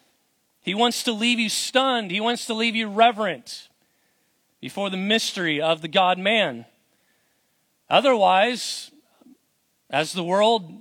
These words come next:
you can see, might be tempted to dismiss his birth as irrelevant, right? What can be more run-of-the-mill?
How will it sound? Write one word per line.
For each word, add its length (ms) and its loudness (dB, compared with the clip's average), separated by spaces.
you 120 -8
can 160 -6
see, 360 0
might 260 2
be 100 -2
tempted 400 -2
to 80 -2
dismiss 480 -2
his 140 -12
birth 480 -6
as 240 2
irrelevant, 800 2
right? 320 2
What 160 -2
can 140 -2
be 140 2
more 540 6
run-of-the-mill? 1080 0